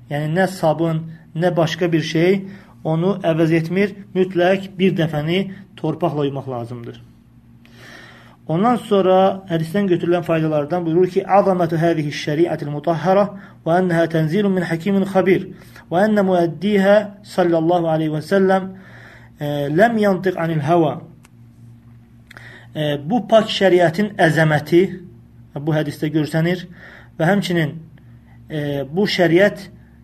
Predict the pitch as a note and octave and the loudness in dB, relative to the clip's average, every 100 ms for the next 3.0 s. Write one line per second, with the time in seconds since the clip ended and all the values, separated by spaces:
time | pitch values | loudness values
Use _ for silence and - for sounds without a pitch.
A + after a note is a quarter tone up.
0 | - F3 E3 F3+ E3 - F#3 F#3+ F#3 F#3+ | -6 -6 -4 -2 -2 -2 -2 0 2 2
1 | G3 F#3 E3+ E3+ E3 E3 E3 D#3+ F#3 E3+ | 2 2 0 0 0 0 2 2 2 2
2 | F3 E3 F3 E3 E3 D#3 D3+ D#3+ D#3+ | 0 2 2 2 0 -2 -4 -2 -2